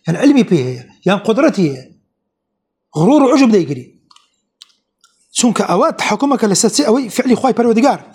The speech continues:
وهذا لا يصدر من قلب معظم الله سبحانه وتعالى. لأن الله س-، إذ أن الله سبحانه وتعالى لا يستطيع أحد أن يفرض عليه شيئًا أو يمنعه شيئًا.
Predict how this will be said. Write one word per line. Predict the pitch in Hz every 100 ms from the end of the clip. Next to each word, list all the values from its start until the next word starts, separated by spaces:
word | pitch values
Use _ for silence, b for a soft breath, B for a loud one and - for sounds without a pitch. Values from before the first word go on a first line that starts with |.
| B B -
وهذا | 156 202
لا | 196 262
يصدر | 202 202 208
من | 190
قلب | 165 240 226 220
معظم | 202 190 233 202
الله | 170 143
سبحانه | - 131
وتعالى. | 123 120 - B B B B
لأن | 170 190 196
الله | 196 285
س-، | -
إذ | 180
أن | 202 190
الله | 214 269
سبحانه | - 196
وتعالى | 170 160 147 147 220 - - B B B 170
لا | 180 269 320
يستطيع | - 220 226 226
أحد | 226 226 240
أن |
يفرض | 214 214 233 214
عليه | 190 254 254 151 - _ _ _ _ _ _ _ _ _ _ _ _ _ _ _ _
شيئًا | - 277 254 143 - _ _ _ _ _ _ _ _ _ _ _ _ _ _ _ _ _ _ _ -
أو | 220 220
يمنعه | 220 262 226 220 277 -
شيئًا. | - 262 294 294 131 -